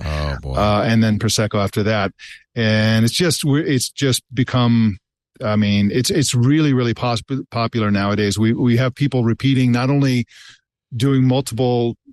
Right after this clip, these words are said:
Speaker 2: events, but now people are repeating the same event they already did. So we had some people on this one that did Oaxaca last year.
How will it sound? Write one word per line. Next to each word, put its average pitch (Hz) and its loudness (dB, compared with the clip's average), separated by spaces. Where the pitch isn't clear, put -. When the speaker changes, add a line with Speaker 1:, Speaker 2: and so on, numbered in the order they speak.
Speaker 2:
events, 120 0
but 117 -2
now 123 0
people 123 0
are 113 0
repeating 131 0
the 120 0
same 147 0
event 123 -2
they 127 0
already 107 -2
did. 117 -4
So 120 -4
we 123 2
had 135 0
some 131 0
people 127 0
on 117 2
this 151 0
one 117 -2
that 110 -4
did 123 0
Oaxaca 113 -2
last 101 -2
year. 139 0